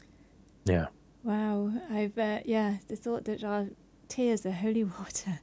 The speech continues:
Speaker 2: That's, that, that's, uh,
Speaker 1: Mm-hmm.
Speaker 2: I find, find that quite an astounding, that's, that's
Speaker 1: Mm-hmm.
Speaker 2: astounded me.
Speaker 1: Yeah.
Speaker 2: Um,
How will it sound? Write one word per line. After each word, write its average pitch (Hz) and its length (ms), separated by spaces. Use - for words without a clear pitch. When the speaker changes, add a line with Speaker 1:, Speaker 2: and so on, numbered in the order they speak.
Speaker 2:
That's, 226 260
that, - 140
that's, - 300
uh, 214 40
Speaker 1:
Mm-hmm. 202 180
Speaker 2:
I 208 80
find, 233 240
find 233 220
that - 120
quite 196 260
an 185 60
astounding, 185 720
that's, - 160
that's 226 220
Speaker 1:
Mm-hmm. 220 60
Speaker 2:
astounded 185 480
me. 180 200
Speaker 1:
Yeah. 180 180
Speaker 2:
Um, 185 220